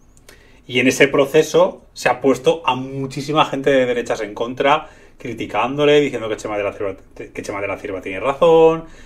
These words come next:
y no sé qué, y bueno, se ha generado ahí un, <laughs> un batiburrillo de, de, de conflictos que ha terminado con, pues, con Infoblogger borrando el contenido, diciendo que se iba a retirar de redes un tiempo, que bueno, que luego ha vuelto, ¿vale? Pero, pero bueno,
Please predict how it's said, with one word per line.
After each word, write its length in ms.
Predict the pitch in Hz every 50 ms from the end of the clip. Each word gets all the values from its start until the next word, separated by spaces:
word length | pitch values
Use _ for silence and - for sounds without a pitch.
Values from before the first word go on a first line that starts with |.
| - - -
y 60 | 147 156
no 100 | - -
sé 160 | 123 113 120
qué, 280 | 135 143 147 160 156 147
y 60 | 123
bueno, 260 | 110 113 110 101 -
se 100 | - -
ha 20 | -
generado 380 | - 113 117 117 117 117 117
ahí 360 | 117 120 123 127 131 127 - - - - - - - - - - - -
un, 640 | 139 139 139 139 139 139 135 135 131 127 127 123 117 143 131 - -
<laughs> 180 | 151 - - -
un 140 | 135 127 127
batiburrillo 640 | 139 135 127 139 131 135 135 135 135 131 135 131 131
de, 420 | 135 131 131 131 127 120 - - - - - - - - - -
de, 460 | 139 127 127 131 127 127 127 127 135
de 120 | 127 127 127
conflictos 480 | 135 123 117 - 147 147 190 196 -
que 80 | - 139
ha 80 | 123
terminado 480 | - 135 135 135 131 131 131 135 151 156
con, 380 | 156 156 135 123 117 110 107 98
pues, 300 | - 98 - - - -
con 180 | - 113 107
Infoblogger 680 | 107 104 - 110 104 107 110 110 117 127 143 147 139 - - - - - - _
borrando 420 | 120 117 113 113 113 113 117 120 120
el 60 | 120
contenido, 640 | 127 120 120 120 135 139 165 185 190 190 185 190
diciendo 320 | 180 165 - 131 117 117 -
que 80 | -
se 100 | - 120
iba 100 | 110 107
a 40 | 104
retirar 300 | 107 104 - 107 107 104
de 100 | 110 110
redes 280 | 107 110 117 117 - 143
un 140 | 143 139
tiempo, 460 | 139 165 165 160 147 160 165 170 165 - - - - - - -
que 120 | - 120
bueno, 180 | 120 117 101 92
que 100 | 92 90
luego 180 | 92 92 95
ha 60 | 98
vuelto, 380 | 98 107 131 139 131 - - -
¿vale? 240 | - - - - -
Pero, 340 | - - - 92 87 - - - - - - - - - - -
pero 200 | - 127 120 123
bueno, 340 | 139 151 143 - 104 -